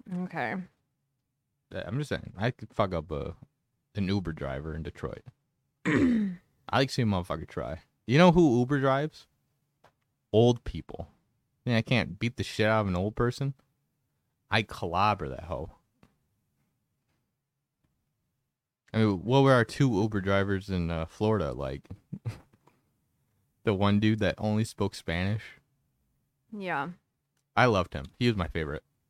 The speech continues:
Speaker 2: There's nothing I hate more than someone wants to talk to me.
Speaker 1: I know.
Speaker 2: <laughs> Especially on long drives. Like, can you shut the fuck up?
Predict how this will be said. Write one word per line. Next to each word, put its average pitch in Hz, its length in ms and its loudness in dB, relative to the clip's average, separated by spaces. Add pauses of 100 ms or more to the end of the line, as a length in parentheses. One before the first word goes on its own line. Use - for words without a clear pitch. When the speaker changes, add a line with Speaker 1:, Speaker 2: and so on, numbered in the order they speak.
(380)
Speaker 2:
There's 113 220 -2
nothing 117 340 2
I 95 140 2
hate 98 180 0
more 92 220 -2
than 80 240 -4
someone 90 320 0
wants 87 160 -4
to - 80 -12
talk - 360 -4
to 78 60 -8
me. 76 200 -6 (640)
Speaker 1:
I 185 80 -8
know. 156 240 -8 (500)
Speaker 2:
<laughs> - 500 -20
Especially 135 300 2
on 104 140 2
long 90 240 2
drives. 90 260 0
Like, 95 160 -8 (140)
can 139 100 2
you 170 60 2
shut - 240 -4
the 107 60 -8
fuck 92 220 -4
up? 90 180 -4